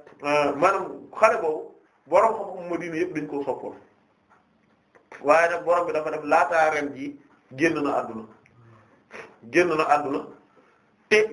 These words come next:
bis boobu waa Borom xam-xam Madina yëpp lañ jàppoon yëpp bàyyi nañ ko ngir dem fekke ji, euh, jullee gi, rob gi, et cetera. Mu ne ko, "Waaye ginnaaw gi am na ku ko génte," moo tax ci yeneen riwaaya ci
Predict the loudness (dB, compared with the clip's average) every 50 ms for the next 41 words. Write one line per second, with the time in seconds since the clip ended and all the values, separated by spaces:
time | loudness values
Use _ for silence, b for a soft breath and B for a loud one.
0 | -8 -12 -14 -14 -12 0 2 4 4 4 2 0 -4 -4 0 4 6 6 6 6
1 | 4 0 -2 -2 -2 -2 -2 -4 -8 -12 -10 -10 -10 -8 -8 -8 -8 -8 -8 -4
2 | -4 -4 -4 -4 -4 -4 -2 -2 0 2 2 2 2 0 0 0 0 0 0 0
3 | 0 0 0 0 0 -4 -6 -6 -8 -10 -10 -8 -8 -8 -4 -2 -2 -2 -2 -2
4 | -4 -4 -4 -4 -6 -8 -8 -8 -10 -10 -12 -14 -16 -20 -20 -12 -8 -6 -4 -2
5 | -2 -2 -2 -4 -4 -6 -8 -8 -6 -4 -4 -4 -4 -4 -6 -8 -10 -10 -10 -8
6 | -6 -4 -2 -2 -4 -4 -10 -12 -12 -14 -16 -18 -16 -8 -6 -6 -6 -6 -10 -14
7 | -20 _ _ _ _ _ _ _ _ _ _ _ _ -20 -20 _ _ _ _ _
8 | _ _ _ _ _ _ _ _ _ _ _ _ _ _ _ _ _ _ _ _
9 | _ _ _ -2 2 4 4 4 2 4 4 4 4 4 2 0 -2 -6 -4 -4
10 | -2 -2 -2 -2 -2 -4 -4 -4 -4 -6 -6 -8 -10 -6 -4 -4 -4 -2 -2 0
11 | 2 2 2 2 0 -2 -2 0 0 0 2 2 2 6 6 6 6 6 4 0